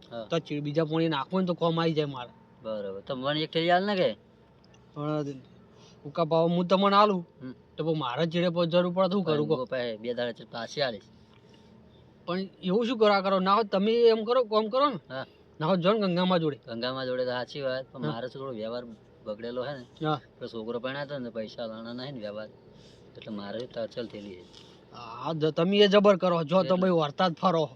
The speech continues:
Speaker 1: એટલે એને મારે લેવા, લેવા જેવું નહીં, એટલે તેમાં હું તાર જોડે આવ્યો.
Speaker 2: પણ ટ-, ટાઇમસર આલ દો તો તમારે કોમ ના થાય.
Speaker 1: પણ હું, હું મારી સિઝન થોડી પેલી હતી ને,
Speaker 2: હા.
Speaker 1: મંદી હતી, એટલે હું અલાણી નહીં.
Speaker 2: હા, હા. તમે મને ચાણ પાછી આલશો કહો?
Speaker 1: બે દાડ છે.
Speaker 2: નક્કી?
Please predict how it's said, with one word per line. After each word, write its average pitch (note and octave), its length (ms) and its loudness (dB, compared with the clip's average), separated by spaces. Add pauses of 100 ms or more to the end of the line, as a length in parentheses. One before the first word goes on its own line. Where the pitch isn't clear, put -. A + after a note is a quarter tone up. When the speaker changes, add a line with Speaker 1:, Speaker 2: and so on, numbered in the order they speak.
(120)
Speaker 1:
એટલે D#3 260 0
એને D#3+ 140 0
મારે C#3 260 0
લેવા, B2+ 280 -2
લેવા A#2 300 -4
જેવું A2+ 280 -8
નહીં, A2 120 -10
એટલે A#2 240 -12
તેમાં C3+ 320 -6
હું B2+ 80 -10
તાર B2 140 -8
જોડે A2 180 -10
આવ્યો. G2+ 100 -12
Speaker 2:
પણ F#3+ 80 0
ટ-, F3 220 -10
ટાઇમસર F#3+ 380 4
આલ F#3+ 160 4
દો G3+ 120 2
તો F#3+ 100 -4
તમારે F#3+ 280 2
કોમ F3+ 220 2
ના G#3+ 160 4
થાય. A3+ 240 0
Speaker 1:
પણ C#3 160 -10
હું, C#3 380 -4
હું E3 320 -2
મારી D3+ 180 -2
સિઝન D3+ 220 -6
થોડી D3+ 180 -8
પેલી D3 220 -6
હતી F3 140 -4
ને, D3+ 80 -8 (260)
Speaker 2:
હા. E3 180 0 (200)
Speaker 1:
મંદી D#3 280 -2
હતી, A#2+ 120 -4
એટલે C3 160 -2
હું B2 280 -4 (120)
અલાણી C3 340 -10
નહીં. G#2+ 240 -10
Speaker 2:
હા, - 520 -18
હા. E3 180 -8 (160)
તમે G3 160 4
મને A3 220 2
ચાણ G#3 160 6
પાછી E3+ 240 0
આલશો D#3+ 220 0
કહો? D3 140 -8 (200)
Speaker 1:
બે D3 200 2
દાડ C3+ 180 2
છે. G#2 200 -16 (340)
Speaker 2:
નક્કી? A3 360 2